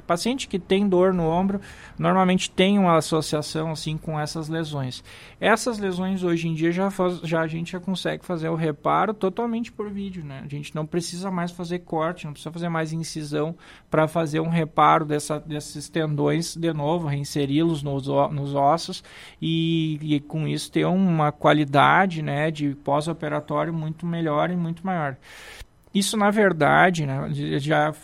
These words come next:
já é feito há, há mais tempo, assim, há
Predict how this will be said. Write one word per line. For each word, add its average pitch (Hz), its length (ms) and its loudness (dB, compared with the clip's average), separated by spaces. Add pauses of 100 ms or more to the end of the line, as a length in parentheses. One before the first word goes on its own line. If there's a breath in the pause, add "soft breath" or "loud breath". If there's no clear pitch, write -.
(120)
já 156 240 0
é 165 140 2
feito 165 600 -2
há, 175 60 8
há 165 460 2
mais 165 320 2
tempo, 170 380 0
assim, 151 300 -4
há 143 140 -4